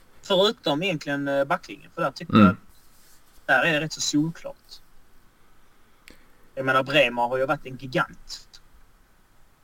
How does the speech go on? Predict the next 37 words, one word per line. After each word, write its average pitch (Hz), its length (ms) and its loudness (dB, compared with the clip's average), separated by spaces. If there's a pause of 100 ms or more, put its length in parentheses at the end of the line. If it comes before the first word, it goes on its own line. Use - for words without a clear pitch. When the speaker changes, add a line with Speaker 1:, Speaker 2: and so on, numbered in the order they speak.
(1800)
Speaker 2:
Ja, 113 260 0
och 110 80 -6
det 110 80 -4
är - 20 -2
ju 110 100 -2
lite 113 240 -4
där 110 240 2
om 92 60 -2
man 92 140 -4
ser 82 400 -4 (440)
lite - 300 -16
spelare 82 340 -4
som, 82 540 -14
eller 82 120 -6
ja, - 80 -8 (100)
jag - 220 -12
personligen 98 640 -8
åtminstone 82 340 -12
haft - 180 -10
lite 80 200 -10
förväntningar 85 520 -4
på. 80 200 -8
Jag, 87 200 -10
jag 95 440 -6
tyckte - 320 -12
ju 73 140 -8
att, - 240 -18
eller 85 220 -12
tänkte 85 420 -10
att, - 240 -16
eh, - 520 -14 (680)
Leandro 110 340 0
Paredes 90 460 -2
kunde 87 220 -12
bli 80 200 -6
den 95 220 -4
där 85 180 -6